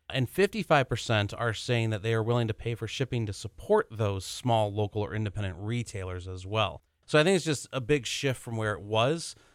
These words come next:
to now where people's mindsets are at. Like I talked about myself and my experience, a local bookstore in our small town. We love supporting, and we are buying all of our kids' summer math workbooks. Yes, I do that to my children.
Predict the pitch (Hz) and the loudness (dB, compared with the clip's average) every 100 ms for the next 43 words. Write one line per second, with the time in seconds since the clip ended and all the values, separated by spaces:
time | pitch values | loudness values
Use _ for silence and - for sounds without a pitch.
0 | _ - 127 123 117 110 117 110 113 104 | _ 0 2 4 4 2 -4 0 0 0
1 | 113 110 110 - 101 104 113 107 98 107 | 2 2 2 -2 0 4 4 4 0 0
2 | 110 110 104 110 101 107 - 113 104 - | 0 0 -2 -2 -2 -4 0 0 0 0
3 | 104 104 - - 123 110 107 107 110 107 | -2 -2 -4 -2 2 2 0 0 0 0
4 | 104 117 - - 113 110 - _ - 113 | 2 2 2 2 2 2 -2 _ -2 2
5 | 107 104 101 123 113 127 110 107 117 107 | 4 2 2 2 2 2 0 2 2 2
6 | 104 113 123 123 107 113 - 139 135 131 | 2 2 4 4 4 -4 2 4 6 4
7 | 120 110 110 110 113 110 110 110 117 117 | 2 0 2 4 4 4 4 4 4 2
8 | 107 120 107 - 123 120 113 113 113 110 | 2 0 -2 -2 0 2 2 4 2 2
9 | 117 - 120 113 - 113 107 107 107 104 | 0 0 0 0 0 -4 -2 -4 -4 -4
10 | 98 85 104 101 - 131 139 147 | -6 -8 -8 -8 0 2 4 2